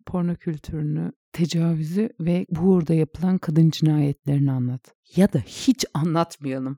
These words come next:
Adamların kafasını bulandırmayalım boşuna. Onlar bize hızlandırılmış bir eğitim versinler. Kadınların bu kadar güçlü olmasına rağmen ne matriarkal ne de patriarkal yönetim şeklinin doğru olduğuna inanıyorlar. Toplumu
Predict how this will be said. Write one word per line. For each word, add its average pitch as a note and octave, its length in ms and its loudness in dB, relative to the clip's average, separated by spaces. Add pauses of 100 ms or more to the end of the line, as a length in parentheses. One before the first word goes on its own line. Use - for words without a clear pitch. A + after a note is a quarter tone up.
(140)
Adamların C#3 420 -4
kafasını C#3 520 -6
bulandırmayalım B2+ 760 -6
boşuna. C3 420 -10 (180)
Onlar E3 400 4
bize C#3 180 0
hızlandırılmış C3 800 -2
bir C#3 60 2
eğitim B2+ 300 -2
versinler. B2 540 -6 (340)
Kadınların B3+ 580 0
bu D4 60 -4
kadar F4 280 -2
güçlü E3+ 360 -2
olmasına B3 640 0
rağmen F3 480 -4
ne G#3 100 2
matriarkal F#3+ 840 -6 (160)
ne E3 220 -4
de A3+ 80 -6
patriarkal F#3 840 -4
yönetim F3 500 0
şeklinin G3 580 -2
doğru E3+ 320 0
olduğuna C#3 400 -2
inanıyorlar. B2+ 720 -4 (120)
Toplumu A#3+ 580 0